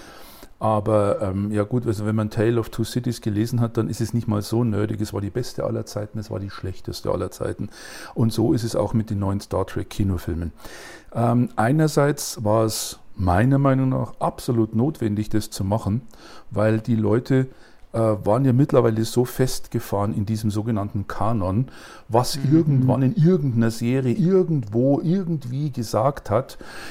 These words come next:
Speaker 1: „Ja, und das ist ja nicht kanongemäß, das ist, das, das stimmt ja nicht, weil damals neunzehnhundert“
Speaker 2: Totschlagargument, ich hasse, ich kann's auch nicht mehr hören.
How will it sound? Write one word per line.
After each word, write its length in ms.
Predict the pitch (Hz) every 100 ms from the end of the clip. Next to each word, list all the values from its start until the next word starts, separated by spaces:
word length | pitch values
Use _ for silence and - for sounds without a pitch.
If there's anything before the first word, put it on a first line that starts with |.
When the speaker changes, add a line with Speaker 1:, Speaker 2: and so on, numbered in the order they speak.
| -
Speaker 1:
„Ja, 120 | -
und 140 | 147
das 100 | -
ist 120 | 135 160
ja 60 |
nicht 220 | 151 147
kanongemäß, 800 | - 131 175 160 165 160 160 156
das 160 | 127 127
ist, 160 | 131
das, 140 | 127 -
das 120 | 127
stimmt 360 | - 190 208 202
ja 100 | 175
nicht, 320 | 185 165 -
weil 160 | 143 - - - -
damals 680 | 135 185 175 170 165 - - -
neunzehnhundert“ 1040 | 185 151 196 - 185 170 156 196 190 175 151
Speaker 2:
Totschlagargument, 1120 | 202 240 - 143 139 - 131 131 127 131 120
ich 160 | - -
hasse, 240 | 135 -
ich 140 | 139
kann's 180 | - 143
auch 80 | -
nicht 140 | 131
mehr 80 | 127
hören. 180 | 123